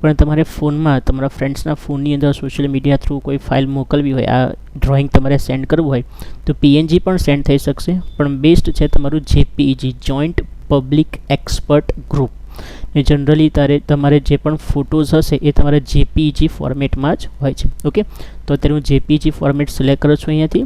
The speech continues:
અને ફાઇલને કરી દઉં છું સેવ.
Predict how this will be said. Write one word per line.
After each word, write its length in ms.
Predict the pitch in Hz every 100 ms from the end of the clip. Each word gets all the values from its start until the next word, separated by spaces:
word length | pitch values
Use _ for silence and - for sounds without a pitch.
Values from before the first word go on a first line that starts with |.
| - - - - - - - -
અને 140 | 147 139
ફાઇલને 340 | - 131 135
કરી 180 | 135 131
દઉં 200 | 123 127
છું 220 | - 190 - - -
સેવ. 220 | - 123